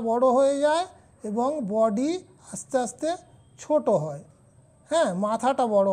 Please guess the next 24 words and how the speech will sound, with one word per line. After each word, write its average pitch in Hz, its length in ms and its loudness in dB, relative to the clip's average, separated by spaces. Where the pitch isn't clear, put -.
হয় 254 180 4
কিন্তু 220 240 -4
বডিটা 214 460 -2
আস্তে - 220 -6
আস্তে 247 140 -8
ছোট 240 200 -2
হয়। 233 160 -2
যেহেতু 269 340 0
এক 247 80 -2
বছরের 277 340 2
বাচ্চা, 269 280 0
তার 247 120 0
এক 233 100 -6
মাথা, 262 260 0
দু 247 100 0
মাথা, 262 280 0
তিন 254 160 -2
মাথা, 269 220 0
চার 226 220 0
মাথা, 185 200 -4
এর 330 100 6
মধ্যে 302 240 2
কিন্তু 262 200 -2
তোমাকে 233 360 0